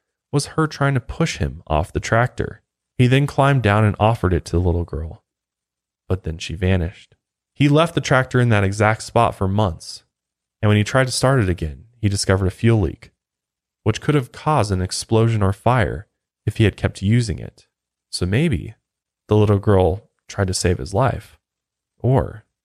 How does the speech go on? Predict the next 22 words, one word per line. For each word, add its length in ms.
tried 200
to 60
sabotage 720
the 80
tractor 460
to 140
kill 300
him. 260
Gaylord 320
tried 180
to 60
keep 180
the 60
park 280
open, 460
but 100
with 240
significant 840
increase 460
in 60
insurance 500
rates, 360